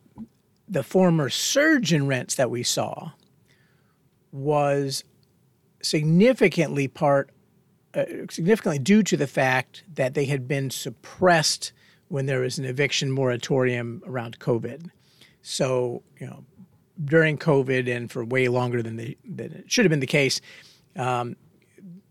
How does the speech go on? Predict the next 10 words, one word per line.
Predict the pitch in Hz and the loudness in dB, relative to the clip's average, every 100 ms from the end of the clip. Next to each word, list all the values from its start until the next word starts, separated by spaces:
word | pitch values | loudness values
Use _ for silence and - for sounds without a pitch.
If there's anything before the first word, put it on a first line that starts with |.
| - | -6
landlords | 151 160 156 135 | 0 4 4 2
couldn't | - 147 | 2 2
throw | 156 139 | 4 2
anybody | 139 131 131 123 | 4 2 2 2
out | 123 127 - _ _ _ _ _ _ 196 143 - _ | 0 -4 -10 _ _ _ _ _ _ -10 -10 -12 _
whether | 143 135 | -2 -2
they | 131 | -2
paid | 120 139 123 | 0 2 2
or | 117 | -2
not. | 107 | -6